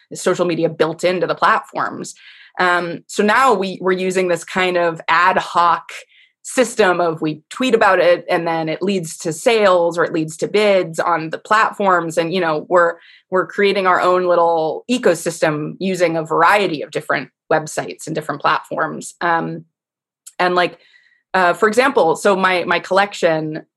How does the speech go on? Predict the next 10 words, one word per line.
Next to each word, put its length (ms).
the, 300
the 120
Cassandra 360
Complex 600
sold 360
very 220
quickly. 380
I 40
was 120
very, 360